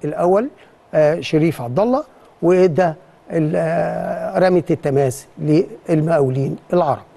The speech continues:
فدي طبعًا برضو حاله عدم تركيز، لان النص دوت هو بتاع الحكم اللي هو اللي بياخد فيه قرار والمساعد بيمشي معاه. آه، الحاله اللي قدامنا بعد كده، آه، يعني دي حاله يمكن ترقى الى الطرد، وكان لابد من تدخل حكام الفار،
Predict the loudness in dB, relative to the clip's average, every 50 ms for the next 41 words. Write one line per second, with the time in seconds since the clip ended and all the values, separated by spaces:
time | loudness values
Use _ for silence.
0 | -20 -20 -20 -20 -20 _ _ -20 -20 -20 -20 -20 _ -2 0 0 2 0 0 0
1 | 0 0 0 0 0 0 -2 -2 -4 -2 -2 -2 -2 0 0 0 0 0 0 0
2 | 0 0 0 0 0 2 4 2 2 2 2 2 2 4 4 2 2 0 0 2
3 | 2 2 2 2 0 0 0 0 0 2 2 0 0 0 -2 -2 0 2 2 2
4 | 2 0 -2 -10 _ -12 -8 -6 -4 -2 0 0 0 2 2 0 2 2 2 0
5 | 0 -2 -4 -4 -4 -4 -4 -2 -2 0 0 0 0 0 0 0 0 0 -2 -2
6 | -2 0 0 2 2 2 2 2 2 2 0 -2 -2 -4 -4 -12 -16 _ -6 -6
7 | -6 -6 -12 -18 -18 -20 -20 -20 -20 -20 -20 -20 -10 -4 0 0 0 0 0 -2
8 | -2 -2 0 0 2 2 2 2 2 0 0 0 0 2 2 2 2 0 0 0
9 | -2 -2 0 0 -2 -4 -8 -16 _ _ _ _ -20 -20 -20 -20 -20 -20 -20 -20
10 | -20 -20 -20 -20 -20 _ _ _ _ _ _ _ _ _ -2 0 2 2 2 2
11 | 2 0 0 -2 -2 -2 -2 0 2 2 2 2 0 0 0 0 0 0 2 0
12 | 0 0 0 -2 0 0 -2 -2 0 0 -2 -2 0 0 0 -2 0 0 0 0
13 | 0 -2 -6 -4 -2 -2 0 0 0 0 0 0 0 -2 -2 -2 -2 -2 -2 -2
14 | -2 -2 -2 -4 -4 -10 -12 -4 -2 0 0 0 0 0 0 -2 -2